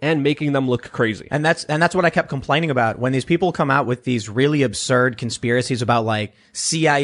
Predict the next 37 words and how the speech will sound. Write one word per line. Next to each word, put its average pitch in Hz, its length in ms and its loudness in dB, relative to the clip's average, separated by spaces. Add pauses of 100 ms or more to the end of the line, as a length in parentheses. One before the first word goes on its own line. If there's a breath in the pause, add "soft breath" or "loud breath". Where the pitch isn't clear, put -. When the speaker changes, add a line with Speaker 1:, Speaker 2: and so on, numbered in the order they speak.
(200)
Speaker 2:
agents 127 480 -2
storming 131 640 -2
German 131 380 -2
servers 123 600 0
and 131 80 -2
then, 131 80 -2
like, 123 240 -2
Italy 131 420 -2
and 123 80 -2
whatever, 131 320 -2
I'm 156 160 -2
like, 160 260 -4
"Who 247 240 -2
cares? 214 960 -2 (440 soft breath)
Who 226 140 2
cares? 320 380 0 (240 soft breath)
We've 233 200 0
got 294 240 0
a, 208 220 2
a, 196 160 2
a 180 40 -2
constitutional, 214 1000 0
uh, 147 200 2
legal 240 380 -2
battle 131 340 2
happening 156 300 0
in 160 60 -2
Pennsylvania 185 600 0
that's 170 180 -4
more 220 260 0
important 214 500 0
and 143 80 -8
could 165 80 -4
have 160 100 0
a 156 40 -4
bigger 190 280 0
result." 180 440 -2